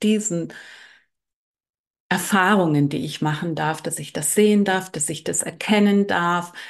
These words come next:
dass ich das weitergeben darf, ja, all diese Dinge, dafür bin ich einfach nur dankbar. Das ist unglaublich, dass mir auch diese Zusammenhänge jetzt immer klarer werden und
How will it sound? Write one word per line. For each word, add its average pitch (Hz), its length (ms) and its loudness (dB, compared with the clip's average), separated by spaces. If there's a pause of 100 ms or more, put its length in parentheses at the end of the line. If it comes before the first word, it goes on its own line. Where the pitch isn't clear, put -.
dass 151 160 -4
ich 165 160 -8
das - 240 -4
weitergeben 175 840 0
darf, 170 600 -2
ja, 160 360 -2
all 180 280 0
diese 170 340 -4
Dinge, 170 560 0 (260)
dafür 165 280 -8
bin 165 180 -2
ich 160 180 -4
einfach 160 380 -6
nur 156 140 -2
dankbar. 196 800 -2 (280)
Das - 280 -6
ist - 340 -4 (640)
unglaublich, 165 1040 0 (100)
dass - 300 -4
mir 185 400 0
auch 165 200 -6
diese 165 360 -8
Zusammenhänge 175 800 -2
jetzt 165 280 -4
immer 170 220 -4
klarer 185 560 -4
werden 160 460 -2
und 170 260 -6